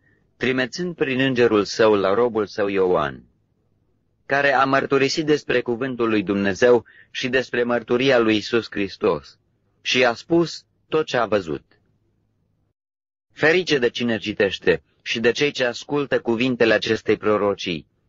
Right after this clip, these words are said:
și păzesc lucrurile scrise în ea, căci vremea este aproape. Ioan,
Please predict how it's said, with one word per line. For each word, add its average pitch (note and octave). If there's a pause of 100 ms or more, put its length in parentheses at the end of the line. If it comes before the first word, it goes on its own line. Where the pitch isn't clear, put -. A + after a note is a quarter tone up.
și B2+
păzesc C3
lucrurile A#2+
scrise G#2
în F2+
ea, C#2 (540)
căci -
vremea C3+
este G#2
aproape. E2+ (1800)
Ioan, C#3